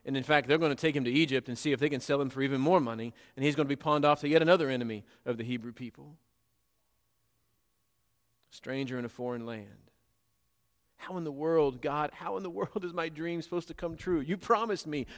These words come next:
you gave me the vision, and now you've landed me here. This makes no sense.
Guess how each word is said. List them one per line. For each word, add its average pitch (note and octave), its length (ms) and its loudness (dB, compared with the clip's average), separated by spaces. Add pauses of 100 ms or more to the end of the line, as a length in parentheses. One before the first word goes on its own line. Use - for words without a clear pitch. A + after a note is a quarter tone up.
you D#4 280 10
gave B3+ 240 4
me G3+ 140 2
the F3+ 80 2
vision, F3+ 460 2 (180)
and F3 140 -2
now G3 400 2 (120)
you've E3+ 240 -4
landed F3 320 -4
me D#3+ 120 -2
here. F#3+ 480 -6 (1300)
This D#3+ 240 -4
makes D#3+ 400 0
no D3+ 120 0
sense. - 840 -4